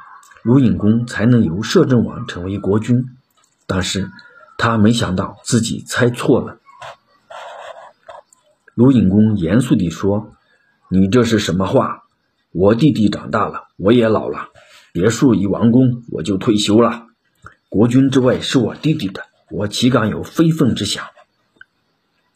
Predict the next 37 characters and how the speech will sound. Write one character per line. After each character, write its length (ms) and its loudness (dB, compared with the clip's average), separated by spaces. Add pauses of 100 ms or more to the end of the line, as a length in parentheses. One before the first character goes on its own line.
(140)
鲁 180 4
隐 220 2
公 340 2
这 140 2
么 140 -8
一 100 -12
说， 500 -4
宇 100 -10
父 200 0
立 160 4
刻 160 -4
发 180 -12
现 320 -8
自 160 0
己 160 -4
已 80 -4
经 260 -4
坐 200 2
在 160 -6
了 200 -14
火 260 -6
炉 200 0
口 220 -4
上， 220 -8 (360)
因 180 2
为 260 0
这 120 2
件 180 -2
事 200 -6
一 160 -4
旦 240 0
以 80 -10
后 180 -4
被 300 -4 (640)
归 160 2
知 260 0
道， 300 -4